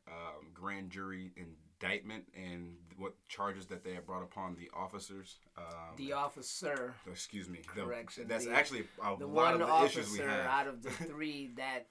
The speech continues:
Speaker 2: actually fired over thirty rounds into an apartment building, um, or an apartment itself,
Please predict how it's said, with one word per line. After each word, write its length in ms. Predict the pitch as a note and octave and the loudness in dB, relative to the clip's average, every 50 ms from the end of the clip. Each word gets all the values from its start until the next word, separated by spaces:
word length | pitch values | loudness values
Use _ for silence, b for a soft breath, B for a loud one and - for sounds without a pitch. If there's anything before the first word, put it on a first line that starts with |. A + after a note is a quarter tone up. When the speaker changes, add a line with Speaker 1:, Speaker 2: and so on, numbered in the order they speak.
| - - | -12 -6
Speaker 2:
actually 440 | C#3 C3+ C3+ C3 - - - B2+ B2+ | -4 -4 -4 -4 -6 -8 -10 -10 -10
fired 640 | - - B2+ C#3 C#3 C3+ C3+ C3 B2+ B2 A#2+ A2+ - - | -6 -2 0 0 2 2 0 0 -2 -4 -4 -8 -10 -8
over 240 | B2 B2+ A#2+ B2 A#2+ | -8 -6 -6 -6 -8
thirty 360 | G2 - C#3+ C#3 C3 C3 C3 | -8 -6 -6 -6 -4 -6 -4
rounds 460 | B2+ B2+ B2+ B2+ B2 A#2+ A#2+ A#2 - | -2 0 2 2 2 0 -2 -6 -8
into 300 | B2+ A#2+ A#2 - C3+ B2+ A#2+ | -8 -8 -8 -8 -8 -8 -8
an 60 | A2+ | -10
apartment 540 | G#2+ - - C#3+ C3+ B2 B2 A#2+ A2+ G2 G#2 | -10 -6 -2 -2 -2 -2 -4 -6 -10 -12 -12
building, 440 | A#2+ A2+ A2 G#2+ G#2+ A2 A2 A2 G#2+ B B B B B B B B | -12 -12 -12 -12 -14 -14 -14 -16 -18 B B B B B B B B
um, 220 | A2 A2+ A2 A2 A2+ | -10 -10 -10 -10 -8
or 120 | A#2 A#2+ B2 | -8 -8 -8
an 60 | A#2+ | -8
apartment 560 | A2+ - D#3 D3+ B2+ B2+ B2+ B2 A#2+ - - - _ _ _ _ _ _ _ _ _ _ - - _ _ | -2 2 2 2 2 0 -4 -6 -6 -8 -12 -20 _ _ _ _ _ _ _ _ _ _ -20 -20 _ _
itself, 800 | - C3 - - - - F#3+ F3 C3+ B2 A#2+ - - - - - | -16 -14 -10 -8 -4 -2 0 2 2 0 -2 -6 -14 -18 -20 -20